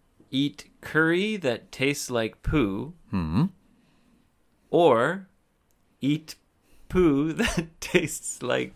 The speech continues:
Speaker 1: curry?
Speaker 2: Oh, that's, that's an easy one.
Speaker 1: <laughs> Is it?
Speaker 2: Yeah.
Speaker 1: I thought about this deeply. She says that this question is very controversial.
Speaker 2: Ah, I see.
Speaker 1: So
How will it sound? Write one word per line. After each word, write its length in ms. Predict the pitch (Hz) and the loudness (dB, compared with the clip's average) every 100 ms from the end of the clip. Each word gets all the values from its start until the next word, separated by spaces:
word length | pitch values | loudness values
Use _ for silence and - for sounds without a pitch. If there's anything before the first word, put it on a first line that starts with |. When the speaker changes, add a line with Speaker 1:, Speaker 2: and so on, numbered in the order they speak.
| _ | _
Speaker 1:
curry? 400 | - 127 117 101 | -2 0 0 -4
Speaker 2:
Oh, 40 | 85 | -4
that's, 320 | 120 - - - - _ _ _ | -6 -8 -14 -18 -20 _ _ _
that's 240 | 135 - | -6 -4
an 80 | 92 | -2
easy 500 | 123 220 269 220 156 107 | 2 4 6 8 8 6
one. 320 | 95 78 76 | 2 0 -4
Speaker 1:
<laughs> 500 | - - - 381 359 | -4 -6 -6 -8 -6
Is 220 | - - | -6 -6
it? 260 | 381 359 - | -12 -12 -12
Speaker 2:
Yeah. 760 | 220 427 440 262 123 101 82 80 107 - | -2 2 6 8 8 4 0 -4 -6 -6
Speaker 1:
I 180 | 160 196 | 0 0
thought 460 | 190 170 180 208 | 2 4 6 4
about 380 | 147 139 143 120 | 0 4 4 4
this 200 | 120 113 | -6 -6
deeply. 580 | 104 107 175 - 113 92 | -6 -4 -4 -4 -8 -6
She 420 | - - 214 254 | -6 -4 -2 -4
says 720 | - - 113 76 95 - - _ _ _ _ | -6 -6 -6 -6 -14 -16 -20 _ _ _ _
that 260 | 117 107 117 | -10 -8 -4
this 260 | 151 156 | -4 -4
question 800 | - - 131 135 - 117 104 98 - _ _ _ _ | -10 -4 -4 -4 -8 -6 -6 -6 -16 _ _ _ _
is 160 | 113 98 | -12 -6
very 380 | 110 120 131 120 | -4 -2 -2 -4
controversial. 1200 | - - 143 - - 117 101 117 - - - - _ _ _ _ _ _ | -8 -6 -8 -6 -6 -6 -2 -4 -4 -8 -10 -14 _ _ _ _ _ _
Speaker 2:
Ah, 460 | - 85 98 135 92 - | -4 -2 -2 -2 -2 -4
I 160 | 80 | -4
see. 520 | 78 - 110 139 85 - - _ | -4 4 6 8 4 -4 -20 _
Speaker 1:
So 400 | - 107 98 | -10 -8 -10